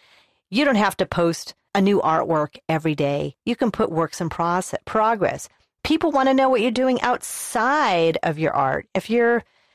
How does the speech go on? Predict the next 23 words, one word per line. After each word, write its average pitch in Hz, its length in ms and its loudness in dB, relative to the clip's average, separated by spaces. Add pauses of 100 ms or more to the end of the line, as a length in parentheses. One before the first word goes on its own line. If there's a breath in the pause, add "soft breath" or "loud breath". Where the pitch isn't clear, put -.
(140)
if - 140 -2
your 269 120 2
thing 269 320 0
is 214 180 0
eating 214 340 2
Fruity 247 260 0
Pebbles 208 420 0 (120)
every 202 280 2
single 208 340 0
morning 190 600 2 (340)
as 175 140 -2
a 180 60 -2
ritual 170 540 0
for - 140 -4
your 175 180 2
art, 175 480 2
or 165 140 0
going 196 240 2
to 190 60 0
Starbucks 156 640 -2
every 156 200 -2
morning, 156 500 -2
or 156 380 -2